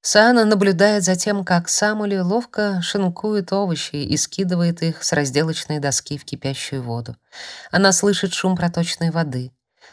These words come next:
Самули промывает чечевицу под краном.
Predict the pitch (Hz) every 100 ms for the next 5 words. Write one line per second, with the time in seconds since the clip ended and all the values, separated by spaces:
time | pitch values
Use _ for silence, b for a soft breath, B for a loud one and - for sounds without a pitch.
0 | _ - 190 208 208 190 185 170 - 190
1 | 185 180 185 180 - - - 190 180 185
2 | 175 208 - 143 123 120 - 123 120 120